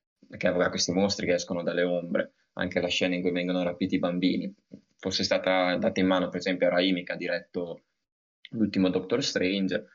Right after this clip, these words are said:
avrebbe, secondo me, tirato fuori qualcosa di più interessante. Infatti l'ultimo Doctor Strange per me ha, ha delle cose molto più interessanti di, di questo film,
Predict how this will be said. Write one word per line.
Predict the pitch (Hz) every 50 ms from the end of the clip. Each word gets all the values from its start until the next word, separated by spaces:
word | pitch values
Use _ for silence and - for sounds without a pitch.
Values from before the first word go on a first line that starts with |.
| _ _ _ _ _ _ _ _ _ _ _ _
avrebbe, | - - 95 98 95 92 90 92
secondo | - - - 101 95 117
me, | 131
tirato | 131 113 95 90 -
fuori | 95 - 104 98 95
qualcosa | 92 - 92 90 - 95 101
di | 95 92
più | - - 92
interessante. | 90 90 92 90 87 - - 123 123 104 92
Infatti | 92 92 - 90 - 90
l'ultimo | 90 92 87 - 90 87
Doctor | 87 90 87 - 104 107
Strange | 107 - 92 98 104 107 -
per | - - -
me | 92 90
ha, | 92 - - -
ha | - 90 92 92
delle | - - 87 85 85 85 85
cose | - 90 90 90 85
molto | 87 90 87 90
più | 87 -
interessanti | 87 85 - 87 87 90 - - 90 90 87 87 90
di, | - - 90
di | 98 - 90
questo | - - - - -
film, | - - 123 110 - -